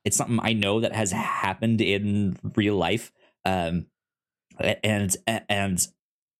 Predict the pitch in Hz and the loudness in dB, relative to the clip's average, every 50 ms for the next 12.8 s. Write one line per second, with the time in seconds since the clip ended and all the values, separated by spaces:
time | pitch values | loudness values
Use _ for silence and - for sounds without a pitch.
0 | _ _ _ 123 117 113 - - 123 131 127 - 156 139 127 107 107 107 107 104 | _ _ _ -4 -4 -2 -2 0 0 0 2 2 2 2 2 2 2 2 2 4
1 | 104 113 120 131 131 120 113 104 101 92 - - 104 95 92 95 92 - - 104 | 2 2 2 2 2 2 2 2 2 0 -2 -2 -2 -2 -2 -2 -4 -4 -2 0
2 | 107 101 95 92 - - - 104 98 92 92 - - 98 92 92 - 104 92 90 | 2 2 2 0 0 0 0 2 2 0 0 0 0 -2 0 0 0 0 -2 0
3 | - - 85 - - - 180 165 139 123 113 113 - 110 104 104 98 - - _ | 0 -2 -2 0 2 2 4 4 4 2 2 2 2 2 0 0 0 -4 -8 _
4 | _ _ - 117 101 - - 104 107 98 101 - - 107 98 92 90 - - - | _ _ -2 -2 -2 0 0 0 0 0 0 -2 -2 0 0 0 -2 -4 -6 -4
5 | - 110 98 92 - - - 110 107 - - _ _ _ _ _ _ _ _ _ | -2 -2 -2 -4 -4 -4 -2 -2 -2 -4 -8 _ _ _ _ _ _ _ _ _
6 | - 69 - - _ _ _ _ - 92 104 - - - 110 - - - - - | -8 -8 -8 -12 _ _ _ _ -4 -4 -4 -2 -4 -4 -4 -2 -4 -6 -6 -10
7 | _ - - _ _ _ _ _ _ - 117 120 131 127 - - - - 101 - | _ -20 -20 _ _ _ _ _ _ -6 -4 -2 -2 -2 -4 -6 -10 -14 -8 -2
8 | - 131 127 - - - _ _ _ _ _ _ _ _ _ _ _ _ _ _ | 0 0 0 0 -2 -6 _ _ _ _ _ _ _ _ _ _ _ _ _ _
9 | _ _ _ _ _ _ - - 190 196 - - _ 185 196 190 - 226 240 247 | _ _ _ _ _ _ -4 -2 -2 -2 -2 -2 _ -2 0 2 2 2 4 4
10 | 233 175 170 - 185 185 220 185 - 208 196 185 - 156 151 131 - 156 135 - | 2 2 2 2 2 2 0 0 2 2 2 2 2 2 2 2 2 0 0 2
11 | 131 127 120 120 135 175 185 185 - 147 156 - - 131 131 107 95 92 113 117 | 0 0 2 2 0 0 -2 0 2 2 2 2 2 0 0 0 0 2 4 4
12 | 117 117 113 - 98 98 95 95 98 98 90 90 92 92 - - | 4 4 2 2 0 -2 0 0 0 0 0 0 -2 -6 -8 -14